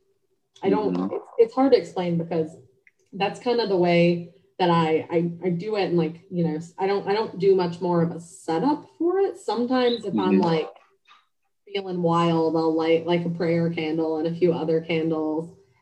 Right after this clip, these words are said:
Speaker 1: and
Speaker 2: Yeah.
Speaker 1: do it like that, put some crystals, like, out. Um, but that's how I do it. And,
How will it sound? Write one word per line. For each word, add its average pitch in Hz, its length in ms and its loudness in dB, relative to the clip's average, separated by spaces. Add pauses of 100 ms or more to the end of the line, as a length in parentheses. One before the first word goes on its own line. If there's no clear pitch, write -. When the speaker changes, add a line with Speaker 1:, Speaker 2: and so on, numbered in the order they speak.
Speaker 1:
and 170 300 4
Speaker 2:
Yeah. 185 220 6
Speaker 1:
do 180 160 4
it 170 60 -4 (120)
like 170 180 0
that, 170 300 -2
put 180 140 -8
some 170 200 -10
crystals, 165 540 -10
like, 165 240 -8
out. 160 420 -4 (420)
Um, 170 600 0 (680)
but - 160 -4
that's 466 220 -4
how 359 180 0
I 359 80 4
do 240 260 0
it. 208 340 -2
And, 196 540 -2